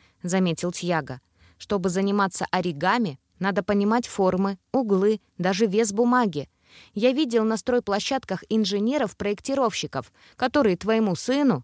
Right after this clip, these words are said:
и в подметке не годятся». Чайня подняла голову и посмотрела на отражение Тьяго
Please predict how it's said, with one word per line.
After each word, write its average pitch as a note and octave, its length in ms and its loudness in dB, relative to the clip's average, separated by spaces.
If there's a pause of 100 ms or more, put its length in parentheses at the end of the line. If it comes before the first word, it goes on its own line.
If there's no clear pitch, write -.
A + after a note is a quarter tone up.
и A#3+ 100 2
в A#3 80 -4
подметке A3+ 600 2
не D4 120 0
годятся». G#3+ 680 0 (520)
Чайня G3+ 400 0
подняла F3+ 400 -2
голову D#3 400 0
и C4 60 0
посмотрела F3+ 600 -2
на G#3 160 2
отражение D#3 640 -2
Тьяго G#3 460 -2